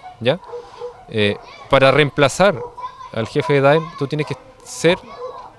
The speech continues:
eh, una persona que tiene una carrera docente, o sea que es algo ligado a la docencia en realidad, profesor en otras palabras. Eh, en el caso de reemplazo, en el caso de concurso público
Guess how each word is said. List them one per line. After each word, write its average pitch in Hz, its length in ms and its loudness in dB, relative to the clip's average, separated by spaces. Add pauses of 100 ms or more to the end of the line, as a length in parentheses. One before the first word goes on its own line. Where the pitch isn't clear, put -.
(140)
eh, 127 180 -2
una 123 160 0
persona 147 280 -2
que 139 80 -4
tiene 147 180 -4
una 156 120 0
carrera 156 420 2 (260)
docente, 156 400 0
o - 40 -4
sea 143 120 0
que 147 180 -2
es 147 120 -4 (220)
algo 151 240 4
ligado 147 300 4
a 151 40 2
la 147 60 4
docencia 127 380 2
en 90 60 -6
realidad, 95 260 -8
profesor 127 420 2
en 117 60 2
otras 95 180 -4
palabras. - 300 -8 (960)
Eh, 110 220 4
en 120 80 0
el 120 80 0
caso 147 200 2
de 131 60 4
reemplazo, 101 480 -2
en 107 80 -4
el 113 140 -2
caso - 260 2
de 127 80 2
concurso 120 460 -4
público 185 560 0